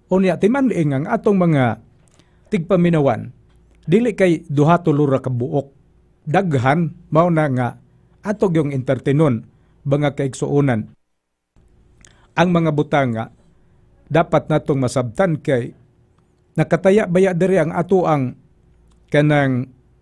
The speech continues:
kinabuhi. Masipyat gani tas pagpili, mga kaigsuonan. Impas gid ta pagbalik sa Ginoo.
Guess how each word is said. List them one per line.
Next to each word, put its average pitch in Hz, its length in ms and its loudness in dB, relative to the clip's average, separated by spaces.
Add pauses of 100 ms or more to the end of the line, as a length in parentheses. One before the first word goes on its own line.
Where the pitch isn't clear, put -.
(380)
kinabuhi. 156 560 2 (880)
Masipyat 202 560 0
gani 175 240 0
tas 175 240 -2
pagpili, 180 560 0
mga 151 320 -2
kaigsuonan. 131 640 -4 (880)
Impas 190 480 0
gid 127 160 -2
ta 143 80 0
pagbalik 135 720 -2
sa - 160 -14
Ginoo. 117 480 -4